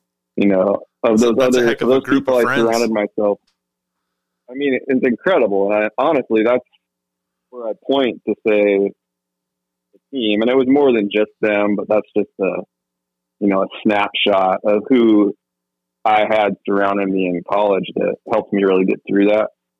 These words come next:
Speaker 1: difficult time and, um, you know, put, put me on the right path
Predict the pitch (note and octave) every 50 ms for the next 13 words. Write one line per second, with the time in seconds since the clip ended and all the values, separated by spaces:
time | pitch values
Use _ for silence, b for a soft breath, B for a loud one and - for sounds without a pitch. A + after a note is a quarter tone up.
0 | _ _ _ _ - A2+ A2 A2+ G#2+ - A2 F2+ - G#2+ G2 G2+ G#2+ A2+ A#2+ A2
1 | F#2 F2 E2+ - _ _ _ _ _ _ _ _ _ _ - - - - - -
2 | - - - - - - - _ _ _ _ _ _ _ _ - G#2+ G2+ G2 F#2+
3 | - - A#2 - - B2 A2+ G#2+ G#2+ G2+ G2 G2+ G2 G2 G2 G2 F#2+ - G2+ F#2
4 | F#2 F#2